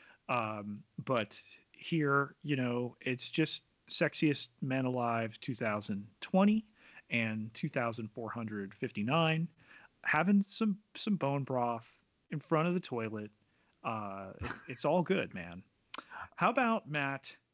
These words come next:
Speaker 1: Chandrila, you know, our current This Story,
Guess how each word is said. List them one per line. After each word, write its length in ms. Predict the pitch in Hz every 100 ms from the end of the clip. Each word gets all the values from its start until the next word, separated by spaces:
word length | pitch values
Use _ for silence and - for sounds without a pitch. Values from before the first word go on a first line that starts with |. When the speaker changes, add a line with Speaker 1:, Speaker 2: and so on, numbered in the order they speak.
| _
Speaker 1:
Chandrila, 880 | - - 185 165 143 147 180 123 95 - _ _ _ _ _
you 120 | 143 139
know, 380 | 110 101 98 - _ -
our 300 | 117 110 117 _ -
current 580 | - 151 123 117 - - _ _ _
This 420 | 113 113 117 - -
Story, 680 | - - 123 107 101 98